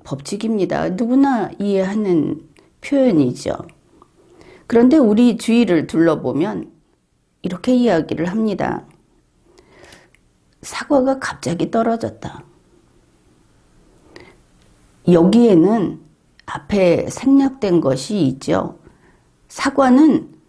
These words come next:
밑에 있다가 위로 떨어지지 않습니다. 떨어진다는 말의 뜻이 그렇죠. 사과는 가만히 있다가 옆으로 떨어지지 않습니다. 같은 높이에서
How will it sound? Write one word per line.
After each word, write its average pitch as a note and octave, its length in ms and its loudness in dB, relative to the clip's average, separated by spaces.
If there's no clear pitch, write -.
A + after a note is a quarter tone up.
밑에 A#3 360 0
있다가 F#3+ 540 0
위로 G3+ 380 -2
떨어지지 A3 600 -6
않습니다. - 800 -4
떨어진다는 F3 1300 0
말의 D#3 460 -2
뜻이 A3 300 -8
그렇죠. - 640 -10
사과는 C4 720 2
가만히 F#3 580 0
있다가 F#3 460 -6
옆으로 G3 460 -6
떨어지지 G3 560 -8
않습니다. D#3+ 760 -6
같은 E3+ 380 -2
높이에서 - 720 -6